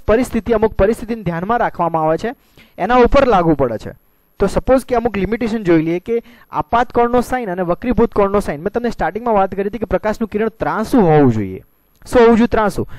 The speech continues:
જો exact લંબ ઉપર જ આપાત થાય છે, તો શું થશે? તો અહીં પરાવર્તન થવાનું નથી, બરાબર? Sorry, પરાવર્તન, વક્રીભવન થવાનું નથી. Same as, તો પ્રકાશનું કિરણ ત્રાંસુ હોવું જોઈએ, તો એટલે ચોક્કસ પરિસ્થિતિને અનુલક્ષીને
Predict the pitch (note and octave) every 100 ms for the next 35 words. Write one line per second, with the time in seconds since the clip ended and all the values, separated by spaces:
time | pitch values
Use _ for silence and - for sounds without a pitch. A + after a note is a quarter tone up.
0 | - C#3 F#3 A3 E3 F3+ A3+ F3+ G#3+ A#3+
1 | B3 A#3 G3+ - - F#3+ G3 A3 B3+ B3+
2 | A#3+ D3+ C3 A#2+ - A3+ A#3 G3+ A3 F3+
3 | F3+ F#3 F#3 G#3 - C#3+ D#3 A3+ D4+ F3+
4 | - _ _ _ _ _ _ _ _ _
5 | - C4 D4 - A#3 F#3 - F3 G3 E3+
6 | D#3+ - B3 F#3 A3 G3+ F#3 G3+ C4 D4+
7 | E3+ - _ _ - - - - C4+ A#3+
8 | B2+ G2 _ _ - D#3+ - E3+ A#3+ C4
9 | C#4 B3+ B3 A#3 G3 D#3+ E3+ F3+ B3+ F#3+
10 | E3+ E3 G3+ G3+ G#3 G3 - A#3+ - F#3
11 | A3+ - B3+ B3 A3 G#3 F#3+ - G3+ A#3+